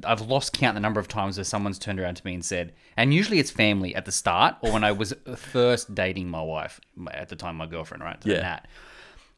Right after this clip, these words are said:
Speaker 1: And it'd be like, we'd be meeting a family, sitting in a room at a family event, whatever. And, like, me and her starting out for a couple months.
Speaker 2: <laughs> I know
Speaker 1: And then
Speaker 2: what's
Speaker 1: it's
Speaker 2: gonna happen
Speaker 1: like,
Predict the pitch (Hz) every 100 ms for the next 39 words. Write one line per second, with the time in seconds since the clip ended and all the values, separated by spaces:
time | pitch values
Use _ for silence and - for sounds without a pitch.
0 | _ _ 131 123 117 117 127 123 - 117
1 | 110 113 127 127 117 98 - 101 104 104
2 | 104 - 113 113 104 92 98 104 101 98
3 | 101 104 101 101 98 90 101 90 98 95
4 | 95 92 92 90 90 113 117 117 107 104
5 | - 104 101 101 156 175 - 92 95 104
6 | 123 113 123 123 98 95 120 117 -